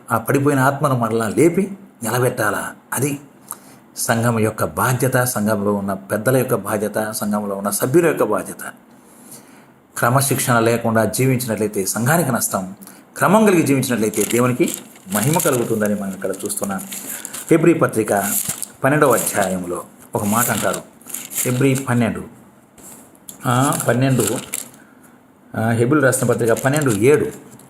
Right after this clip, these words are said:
పన్నెండు ఏడు, "శిక్షాఫలం పొందుటకై మీరు సహించుతున్నారు, దేవుడు కుమారులనుగా మిమ్మల్ని చూస్తున్నాడు. తండ్రి శిక్షింపని కుమారుడెవడు? కుమారులైన వారందరూ శిక్షలో పాలు పంపొందురు పొందురు కదా. మీరు పొందని ఎడల దుర్బేజులే గాని కుమారులు కారు"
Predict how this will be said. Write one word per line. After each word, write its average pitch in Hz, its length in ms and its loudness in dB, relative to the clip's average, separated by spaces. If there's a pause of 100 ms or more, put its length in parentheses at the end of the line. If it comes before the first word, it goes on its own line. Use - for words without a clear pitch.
(160)
పన్నెండు 127 500 2
ఏడు, 101 380 0 (440)
"శిక్షాఫలం 151 640 2
పొందుటకై 139 360 4
మీరు 127 200 2
సహించుతున్నారు, 117 720 0
దేవుడు 160 280 6
కుమారులనుగా 127 680 2
మిమ్మల్ని 113 380 -2
చూస్తున్నాడు. 98 460 -2 (680)
తండ్రి 143 280 4
శిక్షింపని 139 480 0
కుమారుడెవడు? 127 840 4
కుమారులైన 175 440 4
వారందరూ 156 380 4
శిక్షలో - 360 2
పాలు 120 220 2
పంపొందురు 113 400 -4
పొందురు 104 240 -4
కదా. 101 200 -4
మీరు 110 180 0
పొందని 175 340 2
ఎడల 175 200 4
దుర్బేజులే 131 440 4
గాని 117 240 0
కుమారులు 117 360 0
కారు" 95 240 -4